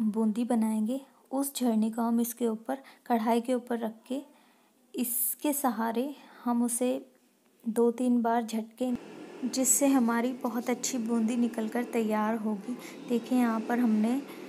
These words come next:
कढ़ाई में घी गर्म होने के लिए रख दिया है। अब मैं इसका आपको यूज़ करना बताती हूँ। ये हमारी बूंदी बनाने की झरनी है,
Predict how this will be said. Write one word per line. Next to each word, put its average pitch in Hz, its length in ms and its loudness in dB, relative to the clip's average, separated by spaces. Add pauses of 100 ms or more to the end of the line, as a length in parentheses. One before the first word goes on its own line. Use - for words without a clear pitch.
(220)
कढ़ाई 226 420 2
में 247 220 2 (120)
घी 226 340 0 (440)
गर्म 226 280 0
होने 220 280 2
के 226 140 -4
लिए 233 200 0
रख 220 300 -2
दिया 220 240 0
है। 262 220 -2 (720)
अब 233 200 0
मैं 247 160 4
इसका 240 260 0
आपको 233 260 0
यूज़ 233 280 0
करना 233 300 0
बताती 226 500 -2
हूँ। 262 200 0 (580)
ये 240 100 4
हमारी 226 480 2 (500)
बूंदी 240 260 2
बनाने 226 340 2
की 240 140 -2
झरनी 226 400 2
है, 254 180 -2